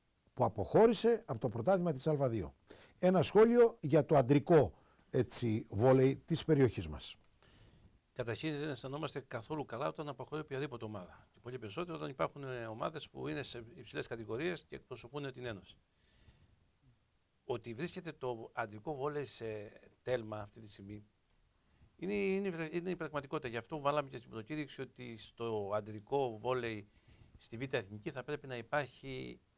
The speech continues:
Speaker 2: ε, να κατεβάζεις και ομάδα από την επόμενη χρονιά παμπέδες. Για να μπορέσει να δοθεί η δυνατότητα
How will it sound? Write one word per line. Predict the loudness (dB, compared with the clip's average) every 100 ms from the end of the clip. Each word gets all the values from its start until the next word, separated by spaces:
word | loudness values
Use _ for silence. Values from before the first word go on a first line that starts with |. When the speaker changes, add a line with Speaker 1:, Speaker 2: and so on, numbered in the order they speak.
| _
Speaker 2:
ε, | -10 -8 -8 -10 -14 -20 -20
να | -12
κατεβάζεις | -10 -2 -2 -2
και | -8 -6
ομάδα | 0 0 0 -4 -4 _
από | -8
την | -6
επόμενη | -6 -6 -8
χρονιά | -10 -8 -6 -8 -4
παμπέδες. | -2 0 0 -2 -18 _ _ _ _ _ _ _
Για | -6 -4
να | -4
μπορέσει | -2 -2 -4
να | -6 -6
δοθεί | -8 -4 -2 -2
η |
δυνατότητα | -4 -6 -4 -4 -6 -6 -8